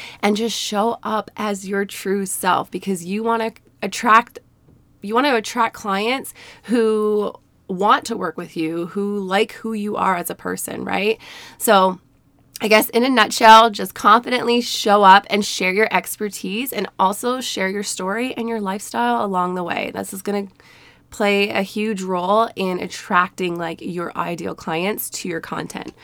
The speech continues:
I need to take a sip of water 'cause I can feel my voice just tapping out on me. Okay.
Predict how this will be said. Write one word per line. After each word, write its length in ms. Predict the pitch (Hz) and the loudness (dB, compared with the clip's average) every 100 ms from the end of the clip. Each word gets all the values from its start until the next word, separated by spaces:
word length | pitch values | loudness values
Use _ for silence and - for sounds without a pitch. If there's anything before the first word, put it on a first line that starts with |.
| - - - - - | -20 -20 -20 -10 -4
I 80 | 190 | -2
need 100 | 175 | -4
to 80 | |
take 180 | - - | -8 -10
a 40 | 175 | -10
sip 200 | - - | -12 -12
of 60 | |
water 260 | 170 - - | -12 -10 -12
'cause 140 | - - | -14 -12
I 140 | 180 | -10
can 160 | 190 190 | -10 -12
feel 240 | - 165 | -10 -8
my 340 | 165 160 160 - | -6 -6 -8 -10
voice 520 | 170 165 156 160 - | -14 -10 -10 -10 -14
just 420 | - - - - - | -14 -14 -16 -20 -20
tapping 380 | - 185 185 190 | -14 -12 -8 -8
out 160 | - - | -8 -10
on 160 | 180 | -10
me. 180 | 175 185 _ _ - - - - - _ _ _ - _ _ _ _ _ _ _ _ _ _ _ _ _ - _ _ _ _ _ - - - _ _ _ _ _ - | -10 -12 _ _ -20 -20 -20 -20 -20 _ _ _ -20 _ _ _ _ _ _ _ _ _ _ _ _ _ -20 _ _ _ _ _ -20 -20 -20 _ _ _ _ _ 4
Okay. 260 | 220 202 | 8 8